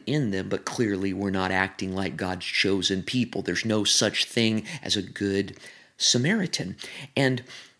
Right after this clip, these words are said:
because most of us are familiar with this story, we'll look at it in a minute. Although this story may seem to be simply a commission to help people that are hurting or, you know, down and out,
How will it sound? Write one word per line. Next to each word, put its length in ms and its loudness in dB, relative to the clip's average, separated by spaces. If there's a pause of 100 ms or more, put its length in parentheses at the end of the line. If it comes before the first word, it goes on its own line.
(800)
because 360 -2
most 260 2
of 100 0
us 160 2
are 60 0
familiar 500 -2
with 180 -4
this 120 -2
story, 380 2
we'll 180 -2
look 220 -4
at 120 -2
it 40 -4
in 80 -6
a 20 -6
minute. 340 2 (200)
Although 220 6
this 140 6
story 240 6
may 140 4
seem 460 4
to 120 4
be 140 2
simply 580 4
a 60 6
commission 400 2
to 60 2
help 320 0
people 300 0
that 120 2
are 80 4
hurting 500 2
or, 120 2
you 100 0
know, 160 2
down 280 2
and 80 4
out, 280 2